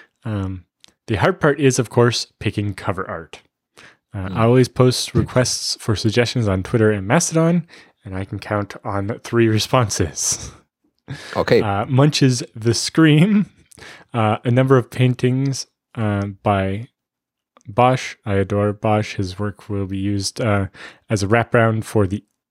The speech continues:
Speaker 1: Ansible for artisan and legacy, uh, heterogeneous systems <laughs> networks, uh,
Speaker 2: Ooh.
Speaker 1: which has moved towards the top of my queue,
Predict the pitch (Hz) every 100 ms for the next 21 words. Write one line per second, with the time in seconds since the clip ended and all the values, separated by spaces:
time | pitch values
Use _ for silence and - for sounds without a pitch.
0 | - 123 123 131 131 139 139 - - 110
1 | 107 107 117 - _ - 98 - 123 113
2 | 113 107 107 117 104 113 107 110 147 107
3 | 98 117 110 107 110 107 110 - - -
4 | 120 - 113 - 156 160 - - - -
5 | - - 95 165 117 95 98 107 113 110
6 | 92 107 107 107 - - _ 107 110 104
7 | 104 107 107 107 101 92 - 196 220